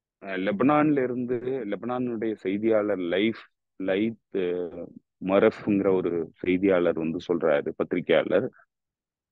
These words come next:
அஹ், லைத் மொ-, மொரஃப். அவர் என்ன சொல்றாருன்னா, ஏற்கனவே, அஹ், இஸ்ரேல் லெபனானுக்குள்ள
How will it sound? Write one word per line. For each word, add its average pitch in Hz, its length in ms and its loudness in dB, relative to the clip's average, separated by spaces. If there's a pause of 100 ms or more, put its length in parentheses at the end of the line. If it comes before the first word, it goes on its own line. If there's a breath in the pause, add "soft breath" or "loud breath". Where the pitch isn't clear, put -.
அஹ், 104 440 0
லைத் 107 460 4
மொ-, 98 360 0
மொரஃப். 95 460 -2 (760)
அவர் 104 240 2
என்ன 120 180 6 (100)
சொல்றாருன்னா, 123 480 4
ஏற்கனவே, 143 760 0 (800)
அஹ், 87 140 -18
இஸ்ரேல் 117 640 2
லெபனானுக்குள்ள 104 840 2